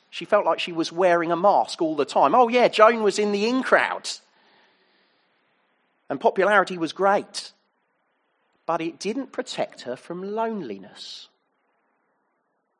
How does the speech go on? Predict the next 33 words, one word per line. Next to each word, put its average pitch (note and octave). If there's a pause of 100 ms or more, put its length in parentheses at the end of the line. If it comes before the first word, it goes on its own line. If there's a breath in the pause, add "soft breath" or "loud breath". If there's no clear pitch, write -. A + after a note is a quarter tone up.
(220)
Loneliness F3 (480)
is E3
complicated. D#3+
I E3+
guess A#3
as G#3
we G#3
start G3
to D#3+
think G3
about C3
this, B2+
we E3
need F#3+
a -
bit G3
of F3+
a -
definition, G3
don't C3+
we? F#2 (920)
Here's F#3+
one D3
I B2+
think A#2+
is -
helpful. G2+ (1600 soft breath)
Loneliness F3+
is C#3+
a C3+
state G#3
of G#3+
mind -